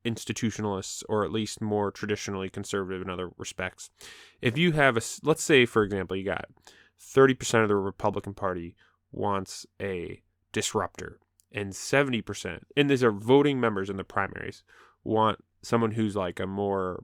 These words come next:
moderate or more conservative or just less, um, obnoxious for just, again, I think these are fair descriptions by literally anyone, even the most diehard Trump supporters. Um,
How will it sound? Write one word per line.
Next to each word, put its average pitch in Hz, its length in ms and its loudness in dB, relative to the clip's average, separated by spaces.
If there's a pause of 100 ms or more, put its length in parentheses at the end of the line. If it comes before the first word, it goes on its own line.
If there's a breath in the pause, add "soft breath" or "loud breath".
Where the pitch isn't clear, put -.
moderate 98 520 -2
or 92 60 -8
more 95 180 -6
conservative 113 720 2
or 90 260 -4
just - 240 -8 (180)
less, 107 500 -4 (160)
um, 92 560 -8 (380)
obnoxious 98 760 -8
for - 160 -4
just, - 280 -12 (280)
again, 104 300 0
I 107 80 -6
think 127 240 -2
these 110 160 -2
are 95 80 -2
fair 92 220 -4
descriptions - 440 -10
by 90 120 -4
literally 101 440 -2
anyone, 90 480 -8
even 92 340 -8
the 87 60 -12
most - 300 -8 (160)
diehard 87 460 -4
Trump 92 180 -10
supporters. - 460 -8 (800 loud breath)
Um, 104 520 6